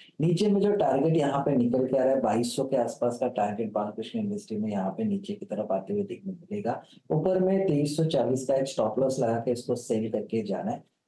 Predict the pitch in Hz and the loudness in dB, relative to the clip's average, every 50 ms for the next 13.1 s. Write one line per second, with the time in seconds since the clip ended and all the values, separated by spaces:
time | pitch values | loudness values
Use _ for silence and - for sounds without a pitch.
0 | _ - 180 185 185 196 208 202 190 185 170 170 170 165 160 160 165 160 131 113 | _ 0 2 2 2 2 2 4 4 4 4 4 4 4 4 4 4 2 2 2
1 | - 110 110 113 113 - 127 120 120 117 113 120 127 131 123 110 107 110 110 - | 2 2 2 0 0 0 0 0 0 0 0 0 0 0 0 0 0 -2 -2 0
2 | 127 120 110 117 123 120 117 113 113 120 - 113 101 101 113 113 - - 113 113 | -2 -2 0 0 0 0 0 0 -2 -2 0 0 0 0 0 -2 -4 -4 -4 -4
3 | 113 98 101 110 113 - 101 - - - - 104 104 104 104 110 110 110 113 110 | -4 -4 -4 -4 -4 -4 -4 -4 -4 -6 -4 -4 -4 -4 -4 -4 -2 -2 -2 -4
4 | 110 110 110 107 - 120 110 104 104 120 120 - - - - - 131 120 117 120 | -4 -6 -6 -4 -4 -4 -4 -2 -4 -6 -6 -8 -12 -16 -10 -8 -6 -4 -4 -4
5 | 123 120 - 120 110 110 110 - - 117 101 104 104 113 113 107 113 135 160 160 | -4 -4 -2 0 0 0 -2 -2 -2 -2 -2 -2 -4 -4 -4 -2 -2 -2 -4 -4
6 | - - - _ _ - 139 139 139 139 139 156 143 139 135 131 135 139 - 123 | -6 -14 -20 _ _ -4 -2 0 0 0 0 0 0 0 0 0 0 0 0 0
7 | 113 117 131 131 127 135 131 110 107 - 110 110 107 - - 123 123 123 120 117 | 0 0 -2 0 0 0 0 0 -2 -2 -4 -4 -2 -2 -2 -2 -2 -2 -2 -4
8 | - 117 113 117 - - 127 123 123 113 107 107 - 131 131 120 113 110 - 120 | -4 -4 -6 -6 -4 -2 0 0 0 0 -2 -4 -4 -2 -2 -2 -2 -2 -4 -8
9 | 120 - 127 120 120 120 - 127 120 110 101 104 110 107 - 117 117 113 - 110 | -8 -8 -6 -6 -6 -4 -2 -2 -2 -2 -2 -6 -6 -4 -2 -2 -2 -2 -4 -6
10 | 107 107 104 - 113 101 104 98 - 107 110 107 101 101 104 123 156 165 160 180 | -8 -8 -6 -6 -6 -4 -4 -6 -4 -4 -4 -4 -4 -4 -2 -2 -2 -2 0 0
11 | 160 139 123 120 120 120 123 - - 151 143 139 - - - - - - - - | 0 0 0 0 -2 -2 -4 -2 -2 -2 0 0 -2 -2 -4 -6 -6 -6 -4 0
12 | 156 139 139 135 135 139 139 - - 143 127 120 120 117 117 120 120 135 135 135 | 0 2 0 0 -2 -4 -4 -4 -2 -2 0 0 0 0 -2 -2 -2 -2 -2 -2
13 | 135 135 | -2 -4